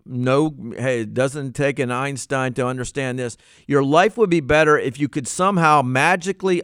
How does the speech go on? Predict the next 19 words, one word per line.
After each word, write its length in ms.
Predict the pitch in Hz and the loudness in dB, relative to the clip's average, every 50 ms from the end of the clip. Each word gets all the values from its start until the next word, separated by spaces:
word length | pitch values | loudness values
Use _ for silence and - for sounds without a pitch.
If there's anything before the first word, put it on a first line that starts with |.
| - | -2
unwind 720 | 147 156 156 147 131 123 131 135 143 147 156 160 151 156 - _ | -2 0 0 0 0 0 0 2 2 0 -2 -2 -4 -8 -8 _
the 240 | - 127 120 127 127 | -14 -10 -6 -6 -6
debt, 480 | 120 107 98 123 120 113 - - _ - 135 | -6 -6 -6 -4 -4 -4 -6 -10 _ -14 -4
get 180 | 123 147 139 - | 0 0 0 0
rid 220 | 135 139 147 147 | 0 -2 0 0
of 100 | 160 165 | 0 -2
the 80 | 147 147 | -2 -4
debt. 400 | 123 107 131 113 92 78 - - | -4 -4 -6 -6 -6 -8 -8 -4
Think 160 | 175 190 175 | -4 0 0
about 300 | 196 160 160 147 139 - | 0 0 2 0 0 0
this 160 | 156 139 - | -2 -6 -6
for 160 | - 143 131 | -4 -6 -6
a 40 | 123 | -6
second. 440 | - - 139 123 110 _ 98 78 - _ _ _ _ _ _ _ _ _ _ | -6 -6 -8 -8 -8 _ -14 -20 -20 _ _ _ _ _ _ _ _ _ _
You 140 | - 170 185 | 0 2 2
have 120 | 170 - | 2 2
credit 300 | - - 185 185 180 151 | 2 2 2 4 4 2
card 280 | - 185 185 170 160 139 | 0 2 2 2 4 4
debts, 520 | 160 160 165 160 - - - - - - | 2 2 2 2 -2 -6 -16 -18 -18 -20